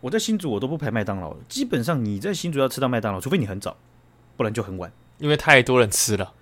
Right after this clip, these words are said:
Speaker 1: 而且我，我查过了，有，新竹有停车场的麦当劳，它是这样子的，得来速不是一个车道吗？
Speaker 2: 嗯。
Speaker 1: 它的旁边就是停车场的那个闸门口。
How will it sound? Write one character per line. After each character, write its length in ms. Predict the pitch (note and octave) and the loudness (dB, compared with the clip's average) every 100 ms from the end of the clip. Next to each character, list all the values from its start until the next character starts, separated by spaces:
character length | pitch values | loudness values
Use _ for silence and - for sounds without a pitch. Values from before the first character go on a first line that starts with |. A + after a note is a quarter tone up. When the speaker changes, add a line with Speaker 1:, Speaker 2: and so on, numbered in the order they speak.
| - | -2
Speaker 1:
而 140 | G#3+ B3+ | 2 2
且 240 | - A2 | 0 -4
我， 280 | F#2 G2 G2+ | -4 -6 -6
我 140 | A2+ | -8
查 180 | G#2+ A2 | -8 -8
过 140 | B2+ F#2+ | -6 -4
了， 40 | |
有， 360 | A#2 A#2 A2+ - - - | -2 0 -2 -6 -18 -12
新 280 | - B3+ A#3+ | 0 2 2
竹 320 | C#3 A2 B2+ - - | 0 -4 -6 -12 -12
有 420 | B2 A2+ A2 F#2+ | -8 0 0 0
停 260 | F2 A#2 D3 | -2 -4 -2
车 200 | G#3+ A3+ | 0 -2
场 180 | - F2 | -4 -10
的 80 | |
麦 140 | G#2 G2 | -8 -8
当 180 | F#2+ F#2 | -8 -10
劳， 180 | D#2 - - - _ _ _ - - | -12 -16 -20 -20 _ _ _ -20 -6
它 100 | B3 | -4
是 80 | B3+ | -2
这 100 | C4 | -2
样 120 | A2 | -4
子 100 | - | -10
的， 100 | - - - - - - - | -20 -20 -20 -20 -20 -20 -2
得 200 | C3+ C4+ | 2 4
来 200 | G#3 D3 | 4 2
速 160 | D3 B2 | 0 -4
不 80 | |
是 80 | A#2+ | -2
一 20 | |
个 100 | A#2+ | -2
车 160 | G#2+ A2 | 0 0
道 160 | G#2+ F2+ | 0 -2
吗？ 160 | E2 _ _ _ - | -8 _ _ _ -10
Speaker 2:
嗯。 240 | C3 A#2 F2+ - - - | -6 -6 -6 -14 -20 -4
Speaker 1:
它 120 | D4 | -2
的 60 | |
旁 280 | G3+ - B2+ | 0 -2 -4
边 320 | D3+ D#3+ F3 G3+ - | -2 -2 -4 -12 -16
就 240 | - C#4+ | -6 -4
是 160 | E3+ C#3+ | -4 -6
停 260 | - A#2 A#2 | -6 -4 -4
车 240 | - D3+ | -2 -4
场 320 | D3+ G#2 E2+ | -4 -12 -12
的 220 | F2 E2 - _ - | -10 -12 -14 _ -10
那 100 | B2 | -4
个 80 | A#2 | -4
闸 200 | - F2+ | -4 -8
门 160 | F2+ | -8
口。 180 | F#2 - | -10 -12